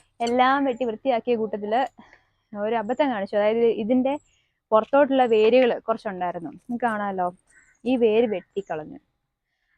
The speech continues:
അപ്പോൾ ഇതിന് ന്യൂട്രിയൻസ് വലിച്ചെടുക്കാൻ പറ്റുന്നില്ല. ആ, ഇനിയിപ്പം ചെയ്യാൻ വരുന്നത് ഇത് റീപോർട്ട് ചെയ്യണം. പിന്നെ, ആ, പറ്റിയാൽ കുറച്ച് നേരം വെള്ളത്തിലൊക്കെ വെച്ചാൽ നല്ലതായിരുന്നു.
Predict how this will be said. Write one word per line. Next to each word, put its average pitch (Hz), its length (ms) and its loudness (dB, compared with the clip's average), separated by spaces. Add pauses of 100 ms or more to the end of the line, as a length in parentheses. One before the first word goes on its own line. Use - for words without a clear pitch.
അപ്പോൾ - 160 0
ഇതിന് 240 320 2 (260)
ന്യൂട്രിയൻസ് 247 480 0
വലിച്ചെടുക്കാൻ 214 540 -6
പറ്റുന്നില്ല. 196 440 -8 (1160)
ആ, 202 160 -6
ഇനിയിപ്പം 233 340 -2
ചെയ്യാൻ 254 260 0
വരുന്നത് 262 260 0
ഇത് 254 100 2
റീപോർട്ട് 233 420 0
ചെയ്യണം. 226 260 -4 (960)
പിന്നെ, 254 220 2 (200)
ആ, 226 80 2 (880)
പറ്റിയാൽ 277 380 2
കുറച്ച് 302 240 2
നേരം 302 180 2
വെള്ളത്തിലൊക്കെ 262 420 2
വെച്ചാൽ 277 260 2
നല്ലതായിരുന്നു. 214 640 -2